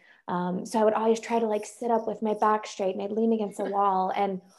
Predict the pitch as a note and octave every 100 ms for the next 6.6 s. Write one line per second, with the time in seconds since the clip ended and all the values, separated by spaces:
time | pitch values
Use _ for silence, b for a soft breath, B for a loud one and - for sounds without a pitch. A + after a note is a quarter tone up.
0 | B - F#3+ A3+ - - B3 G#3+ A#3+ B3+
1 | - G#3 G3+ F#3 F#3 - F3 F3+ F3+ -
2 | F#3 F3+ F3+ F3+ F#3 F#3 - F#3+ - A#3+
3 | C#4 - G#3+ F#3+ F3 - G3 G3+ C4 D4+
4 | C4+ A3+ A3 G3+ F#3 F3+ F3+ F#3+ F3+ F3+
5 | F3+ F#3 F#3 F3+ F3+ - F3+ - - A3
6 | G#3 - G3+ F#3+ F#3 B